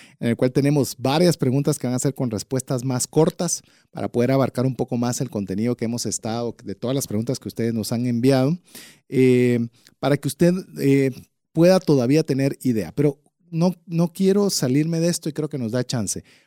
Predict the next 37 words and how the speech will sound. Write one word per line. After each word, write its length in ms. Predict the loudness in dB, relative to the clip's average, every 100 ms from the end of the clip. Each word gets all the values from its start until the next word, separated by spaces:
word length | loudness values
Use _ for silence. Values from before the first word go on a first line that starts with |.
| _
Más 300 | 4 4 6
o 40 |
menos, 440 | 4 4 2 -2 -10 _ _
eh, 380 | -2 2 4 2 -2 _
¿cuánto 420 | -2 2 2 2
cuesta 680 | -4 2 2 4 2 0 0 -6 -20 _ _
hacer 500 | -4 -2 4 4 4 0
un 220 | 0 0
testamento? 560 | -2 -2 0 0 0
Es 80 | -2
una 120 | -2
pregunta 400 | -2 -2 -2 -2
muy 220 | -4 -2 -2
recurrente. 720 | -4 -6 -4 0 -2 -4 -16 _ -20 -20 _
Más 220 | -2 2
o 20 |
menos 160 | 4 4
para 160 | 4
darle 220 | 2 4 4
una 140 | 6
idea 420 | 4 6 6 4
a 40 | 2
la 140 | -2
persona 640 | -2 -6 0 0 2 0 -4
y 140 | -8 -2
más 220 | -2 0
o 20 |
menos 220 | 0 0
sobre 260 | 0 -2 -2
qué 160 | -2 -2
variables 540 | 0 2 2 0 -2
puede 320 | -4 -2 -2
variar 400 | -2 -2 -2 -2
un 120 | -4
precio 380 | -4 -4 -2 -2
de 80 | -2
otro. 240 | -4 -12